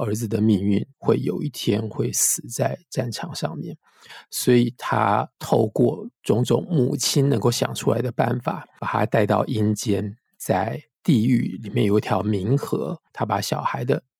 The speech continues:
身体泡在河水里面，然后当一个人的肌肤和冥河的水有接触之后，就变得刀枪不入。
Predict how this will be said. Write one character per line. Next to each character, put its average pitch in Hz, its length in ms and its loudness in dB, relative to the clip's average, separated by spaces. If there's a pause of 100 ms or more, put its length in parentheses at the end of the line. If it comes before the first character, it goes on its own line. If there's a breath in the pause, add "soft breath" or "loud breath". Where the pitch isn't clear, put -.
(220)
身 120 360 2
体 - 340 -12 (120)
泡 117 180 -4
在 147 300 -8
河 - 320 -4
水 - 180 0
里 - 200 -8
面， 147 400 -8
然 143 120 -10
后 127 300 -2 (500 soft breath)
当 151 180 4
一 151 60 6
个 135 140 8
人 104 160 4
的 110 100 6
肌 123 340 2
肤 123 240 2
和 131 380 2
冥 123 220 4
河 123 180 0
的 117 100 6
水 123 220 2
有 - 260 -4
接 120 280 6
触 107 260 2
之 - 180 -4
后， 110 140 4
就 117 100 0
变 110 220 0
得 135 120 -6
刀 117 220 -2
枪 107 300 -2
不 - 160 -10
入。 165 240 -6